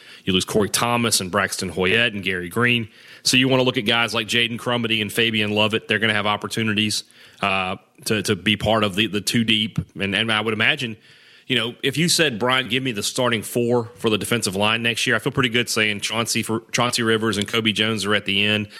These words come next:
and Lee Autry's at one tackle, but I don't really have a good feel for who that second tackle is gonna be. So Lovett is gonna have an opportunity there. And I think Crumedy has moved inside as well, so he'll have that chance as well. Um,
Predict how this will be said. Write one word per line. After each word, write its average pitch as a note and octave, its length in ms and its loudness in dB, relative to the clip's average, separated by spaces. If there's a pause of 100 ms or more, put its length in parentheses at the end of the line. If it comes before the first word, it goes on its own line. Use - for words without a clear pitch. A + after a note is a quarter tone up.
(160)
and G2+ 100 2
Lee A#2+ 140 4
Autry's A2+ 400 0
at G2+ 100 -2
one G#2+ 160 -2
tackle, A2 280 -2
but A2 120 -2
I D3 40 4
don't D#3+ 140 0
really C3 140 0
have B2+ 140 0
a - 20 -10
good G#2+ 180 -4
feel A#2 240 0
for G2+ 140 -2
who G#2 80 2
that F#2 160 0
second G#2 300 -2
tackle G#2 300 -4
is F2+ 60 -6
gonna F2+ 140 -6
be. F2 240 -6 (300)
So A#2 180 4
Lovett D3 500 2
is A2 140 -4
gonna A2+ 160 -2
have A2 140 0
an A2 80 -2
opportunity A2+ 420 -2
there. A2 160 2
And G#2 80 0
I G#2 120 0
think G3+ 200 -2
Crumedy C3+ 380 2
has F#2 100 -2
moved G2 220 0
inside F#2+ 400 0
as F2+ 100 -10
well, G2 240 0
so F2+ 160 -2
he'll G#2 160 0
have G#2 160 0
that G#2 160 -2
chance G2 340 -6
as F2+ 120 -8
well. A2+ 300 2 (420)
Um, A#2 360 2